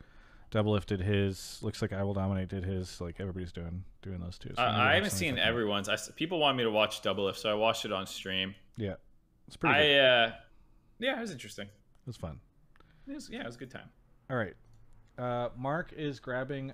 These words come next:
Speaker 1: some callers. So while he's doing that,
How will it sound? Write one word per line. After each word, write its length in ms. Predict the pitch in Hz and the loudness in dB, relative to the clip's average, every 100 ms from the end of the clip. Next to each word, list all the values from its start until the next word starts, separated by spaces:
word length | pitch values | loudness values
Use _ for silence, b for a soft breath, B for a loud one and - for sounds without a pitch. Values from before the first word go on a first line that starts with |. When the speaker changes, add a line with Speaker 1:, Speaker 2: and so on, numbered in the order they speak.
| - | -12
Speaker 1:
some 300 | - 117 110 | -12 -10 -10
callers. 920 | - 113 104 104 113 175 - - - - - - - - | -6 -4 -4 -4 -4 -6 -10 -16 -20 -20 -20 -20 -20 -20
So 200 | - 117 | -8 0
while 180 | 120 135 | 2 2
he's 220 | 143 127 | 0 -2
doing 240 | 139 123 | 0 2
that, 320 | 113 104 120 | 2 0 -2